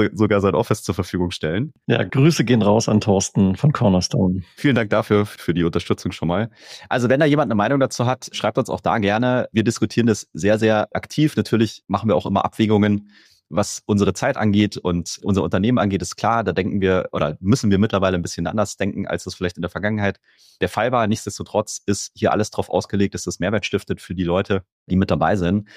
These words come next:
Speaker 1: Und, äh, ich bin großer Fan von diesem On-Site-Thema. Ich ignoriere dabei erstmal vollkommen sowas wie R O I oder, oder sonstige Sachen, sondern sehe immer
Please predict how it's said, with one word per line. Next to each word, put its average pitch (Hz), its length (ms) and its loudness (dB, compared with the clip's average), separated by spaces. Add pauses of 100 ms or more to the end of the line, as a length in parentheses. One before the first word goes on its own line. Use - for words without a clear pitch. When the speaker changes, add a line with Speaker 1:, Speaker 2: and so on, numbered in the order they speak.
(260)
Speaker 1:
Und, 90 320 -2
äh, 90 60 2
ich - 100 -2
bin 110 120 0
großer 117 260 0
Fan 110 400 0 (420)
von 98 600 0
diesem 87 180 0
On-Site-Thema. 110 720 0
Ich - 120 -6
ignoriere 92 300 -4
dabei 92 240 2
erstmal - 280 -2
vollkommen 98 500 0 (260)
sowas 92 320 -2
wie 95 120 2
R 90 220 0
O 80 160 4
I 104 240 2
oder, 87 300 -2
oder 85 160 0
sonstige 98 380 0
Sachen, 101 400 0
sondern 85 260 0
sehe 85 160 -2
immer 95 320 -2